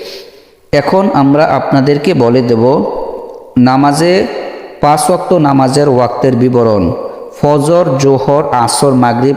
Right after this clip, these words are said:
এশা, এই পাঁচ ওয়াক্ত নামাজে কত রাকাত নামাজ হয়? ফরজ নামাজ, ফজরের ফরজ নামাজ এবং সুন্নত নামাজ।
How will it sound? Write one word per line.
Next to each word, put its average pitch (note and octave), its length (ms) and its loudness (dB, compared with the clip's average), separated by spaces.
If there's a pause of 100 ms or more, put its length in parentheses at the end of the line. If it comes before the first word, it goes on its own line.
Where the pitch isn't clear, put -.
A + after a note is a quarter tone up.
এশা, A#2 560 0 (480)
এই C3+ 220 2
পাঁচ C3 300 0 (100)
ওয়াক্ত E3 240 -2
নামাজে C3+ 580 2
কত B2+ 260 0 (220)
রাকাত B2+ 480 0
নামাজ A2+ 460 2
হয়? A2+ 400 0 (1700)
ফরজ D#3 400 2
নামাজ, C3+ 640 2 (680)
ফজরের D#3 520 2
ফরজ C#3 460 2
নামাজ D3 520 2
এবং C3+ 240 0
সুন্নত A#2+ 500 2
নামাজ। G2 460 0